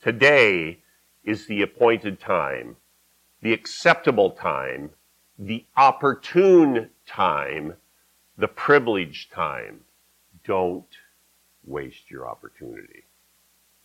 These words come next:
Worship team, come on up. I'm gonna close in prayer. The Father, we just thank you for your word and the clarity of it and how each passage relates to another passage so that we can clearly see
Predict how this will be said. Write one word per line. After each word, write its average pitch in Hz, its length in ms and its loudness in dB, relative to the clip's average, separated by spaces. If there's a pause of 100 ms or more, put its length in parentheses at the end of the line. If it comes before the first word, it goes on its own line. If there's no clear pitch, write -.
(380)
Worship 101 320 -4
team, 80 240 -8
come 85 180 -8
on 65 200 -8
up. 57 180 -12 (140)
I'm 71 100 -14
gonna 67 120 -14
close 67 300 -10
in 65 100 -18
prayer. 57 360 -12 (720)
The 117 60 -12
Father, 156 320 8
we 147 140 6
just 135 220 -4
thank 143 220 2
you 139 100 0
for 127 180 0
your 117 140 -2
word 117 440 4
and 120 140 -2
the 110 80 0
clarity 151 720 4
of 104 160 4
it 80 180 -6
and 107 140 -4
how 127 360 2
each 160 320 -10
passage 151 720 -2
relates 127 560 -2
to 127 160 -2
another 120 300 2
passage 104 720 -2
so 113 120 -16
that 104 180 2
we 104 100 -6
can 107 220 -6
clearly 175 640 0
see 107 560 -6